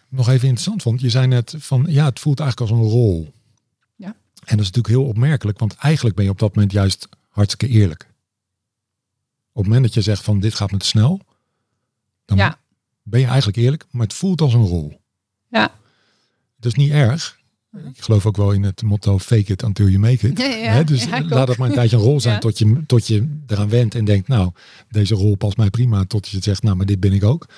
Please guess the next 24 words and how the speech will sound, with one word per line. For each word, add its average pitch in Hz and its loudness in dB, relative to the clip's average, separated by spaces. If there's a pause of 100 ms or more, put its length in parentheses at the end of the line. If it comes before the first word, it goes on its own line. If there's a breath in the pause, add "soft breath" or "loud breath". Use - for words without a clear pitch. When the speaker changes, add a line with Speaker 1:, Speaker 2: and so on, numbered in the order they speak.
Speaker 2:
Ja. - -8 (640 soft breath)
Speaker 1:
Ehm, 107 -2 (1600)
ja, 135 0
dus, 98 -4
Speaker 2:
Ja. 113 -10 (260)
Speaker 1:
ja, 113 -8
ben, 113 0
ben 117 2
je 113 2
bereid 107 0
om 104 0
wat 101 -4 (120)
meer 101 0
te 104 -4
gaan 92 0
oefenen 120 2
met 92 -2 (260)
die 104 -4
rol 110 2
of 104 -8
die 101 -2
kant 107 0
van 101 2
jezelf? 90 -2